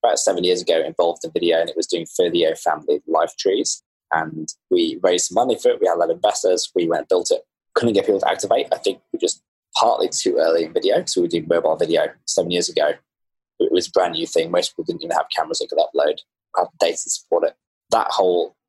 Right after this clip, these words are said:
business, although it had legs, it ultimately imploded. The co-founder walked out one day, tried to take the team with them. And rather than shutting the doors, we decided to, like, so, so one of the team stayed with me.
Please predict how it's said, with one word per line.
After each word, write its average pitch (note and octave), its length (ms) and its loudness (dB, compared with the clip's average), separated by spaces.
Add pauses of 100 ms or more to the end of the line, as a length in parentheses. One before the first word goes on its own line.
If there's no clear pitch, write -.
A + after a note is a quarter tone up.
business, - 600 -2 (400)
although F#2 200 4
it - 40 2
had - 140 -2
legs, D#2+ 540 -2
it - 120 2
ultimately F2 400 0
imploded. F2 460 0 (420)
The - 60 0
co-founder F2 400 2
walked F2 260 -4
out F#2+ 160 4
one F2+ 140 -2
day, F2 340 2 (200)
tried E2+ 180 0
to - 80 -10
take - 160 0
the F2+ 60 -10
team F2+ 240 -2
with F2 140 -2
them. E2+ 120 -2 (460)
And F#2+ 120 0
rather A#2 280 4
than G#2 100 2
shutting E2+ 300 0
the E2+ 60 -6
doors, E2+ 380 0 (120)
we F2+ 160 0
decided D#2+ 500 -2 (100)
to, E2 380 -2
like, E2+ 160 0
so, - 140 0 (180)
so F2+ 140 -2
one F#2 160 2
of E2 80 -4
the - 40 -6
team E2+ 120 -2
stayed D#2+ 160 0
with E2 140 0
me. E2+ 140 -6